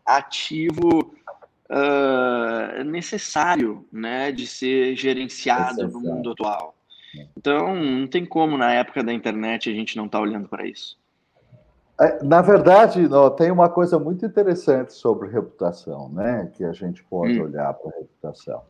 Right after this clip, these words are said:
Speaker 2: É, reputação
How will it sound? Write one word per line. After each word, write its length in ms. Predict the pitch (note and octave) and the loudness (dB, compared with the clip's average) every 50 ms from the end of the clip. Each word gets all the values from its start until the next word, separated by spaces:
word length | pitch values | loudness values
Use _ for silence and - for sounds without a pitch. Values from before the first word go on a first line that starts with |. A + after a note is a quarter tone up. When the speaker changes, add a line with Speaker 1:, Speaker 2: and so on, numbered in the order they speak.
| _ _ _ _ _ _ _ _ _ - | _ _ _ _ _ _ _ _ _ -10
Speaker 2:
É, 520 | E2+ F2+ F2 F2 F2 F2 F2 E2+ E2+ F2 E2 D#2+ - _ _ _ _ _ _ _ _ _ _ _ _ _ _ _ - | -8 -4 -4 -2 -2 -2 -4 -4 -4 -6 -8 -10 -14 _ _ _ _ _ _ _ _ _ _ _ _ _ _ _ -2
reputação 840 | F#3+ F#3 - - G3+ F3 - - - F3+ G3+ A3 G#3 E3 - - | 0 0 4 6 6 6 6 6 6 6 8 8 6 4 2 -4